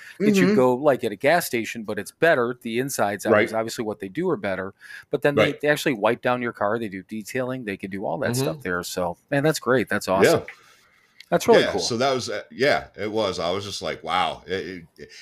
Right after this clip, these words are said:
Speaker 2: it made me feel all warm and fuzzy inside.
Speaker 1: Right. Well, and,
Speaker 2: Yeah.
Speaker 1: and again, I mean, he's had, uh, he's had his ups and downs throughout that time frame, and, you know,
Speaker 2: Sure.
Speaker 1: always the, and that's why I said the, and I guess when I, when I said that if he knew the owner, I didn't know if he knew the owner,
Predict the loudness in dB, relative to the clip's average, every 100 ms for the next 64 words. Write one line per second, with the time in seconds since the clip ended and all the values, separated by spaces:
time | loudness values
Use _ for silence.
0 | -12 -8 0 2 2 -2 0 2 4 4
1 | 4 4 0 0 -2 -2 -2 -2 -6 -6
2 | -4 -2 -2 -6 -12 -20 -20 _ 0 2
3 | 4 0 -10 _ _ -20 0 6 6 6
4 | 4 6 6 4 2 2 0 0 -4 -6
5 | -8 -6 0 2 2 0 0 -2 -6 -6
6 | -2 -2 0 -2 -2 -6 -4 -4 -6 -4
7 | -4 -2 -6 -6 -6 -8 -8 -6 -6 -6
8 | -8 -4 2 4 4 2 -6 -12 -18 -20
9 | -8 0 0 0 -4 -4 0 2 2 2
10 | 2 0 -4 -4 -4 -4 -4 0 0 0
11 | -4 -6 -6 -4 -4 -4 -4 -8 -8 _
12 | _ -10 -6 -6 -4 -2 0 0 0 0
13 | -2 -2 -2 -2 -2 -4 -2 0 0 0
14 | -2 -4